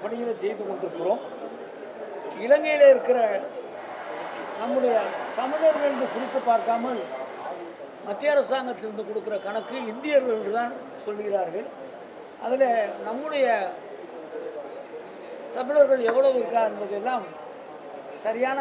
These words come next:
கணக்கிட்டு அதை சு-, அவர்களை இங்கே அழைத்து வருவதற்கு வேண்டிய வேலைகளை செய்கிறோம். இன்றைக்கு காலையில் ஏர்போர்ட் அங்கே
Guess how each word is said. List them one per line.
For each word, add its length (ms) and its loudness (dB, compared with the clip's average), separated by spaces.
கணக்கிட்டு 480 -2
அதை 160 2
சு-, 180 -8
அவர்களை 380 0
இங்கே 220 0
அழைத்து 300 0
வருவதற்கு 320 0
வேண்டிய 260 -4
வேலைகளை 320 2
செய்கிறோம். 380 0
இன்றைக்கு 300 -4
காலையில் 420 4
ஏர்போர்ட் 440 2
அங்கே 220 -2